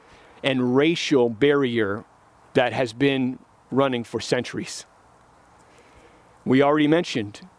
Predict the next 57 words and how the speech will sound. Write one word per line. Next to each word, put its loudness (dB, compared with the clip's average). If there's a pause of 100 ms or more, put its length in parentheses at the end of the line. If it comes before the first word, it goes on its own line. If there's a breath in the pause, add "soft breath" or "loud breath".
(140)
Jews 0
and 2
Samaritans 0
at -2
this 0
time -2
did 0
not 0 (400)
interact. 0
They 0
did -2
not 0
mix. -2 (220 soft breath)
That's 0
what 0
Jesus -4
is 0
inviting 2
her -2
to 2
do. 0 (560 loud breath)
He 4
didn't 4
need 4
to -6
ask -2
for 0
a 4
drink. -2
Think -2
about 0
that -2
for -4
a -2
moment. -2
He 4
could 2
have -2
simply, 0
we 4
know 4
he's -2
gonna 0
get 0
to -12
the 2
living 0
water. 2
We -2
know 0
he's 0
gonna -2
preach -6
the -4
gospel -2
to 2
her. 0